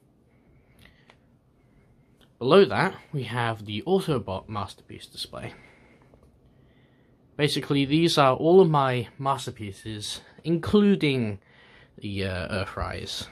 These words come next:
or was it Siege, should I say, uh, Jetfire, or should, or Skyfire, it depends on who you ask.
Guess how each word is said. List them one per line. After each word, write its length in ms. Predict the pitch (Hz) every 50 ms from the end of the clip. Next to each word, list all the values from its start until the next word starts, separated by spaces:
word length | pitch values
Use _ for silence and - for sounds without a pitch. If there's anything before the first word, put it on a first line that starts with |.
| - - _ - -
or 100 | - -
was 180 | 98 - -
it 100 | - -
Siege, 640 | - - - 175 151 113 87 80 - - - - - _ _ _ _ _
should 200 | - - 107 92
I 60 | 85
say, 380 | 95 - - 92 87 90 92 _ _ _ _ - - - _ -
uh, 300 | - - 95 90 87 104 - - _ _ _ _ _ _ _ _ _ _ _ _ _ _ _ _ _ _ _ _ _ _ _ _ _ _ _ _ - -
Jetfire, 460 | - 117 - - - 110 101 98 104 - - _ _ _ -
or 120 | - 110 -
should, 240 | - - 98 92 - _ _ - - -
or 140 | - 175 185
Skyfire, 640 | 185 - - - 117 110 107 - - 110 104 113 117 - _ - 123
it 160 | 110 101 -
depends 400 | - - 113 107 101 104 - -
on 80 | 101
who 100 | 95 92
you 240 | 101 95 98 95 95
ask. 400 | 95 90 98 101 - - - -